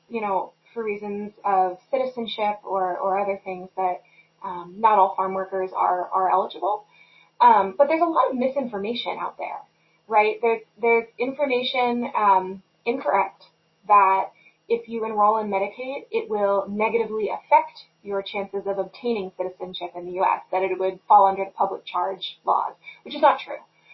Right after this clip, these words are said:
Um, and so that's, with farm workers, that's, that's a really big factor.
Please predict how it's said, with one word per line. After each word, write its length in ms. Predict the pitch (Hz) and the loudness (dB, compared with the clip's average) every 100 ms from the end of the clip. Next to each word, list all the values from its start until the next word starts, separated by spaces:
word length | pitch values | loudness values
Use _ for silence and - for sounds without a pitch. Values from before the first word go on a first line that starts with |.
| _ _ 233 | _ _ 6
Um, 480 | 208 170 - - - | 8 6 0 -10 2
and 240 | 233 240 233 | 2 2 4
so 280 | 240 226 220 | 6 6 8
that's, 360 | 240 294 - 233 | 6 6 0 -6
with 140 | 240 - | -6 -2
farm 180 | 254 254 | -2 0
workers, 300 | 220 196 185 | -2 -4 0
that's, 220 | 208 190 - - | 0 0 -4 0
that's 220 | 214 208 | 0 0
a 40 | 190 | -8
really 200 | 185 185 | -8 -10
big 160 | - - | -12 -8
factor. 380 | 175 - - | -8 -8 -14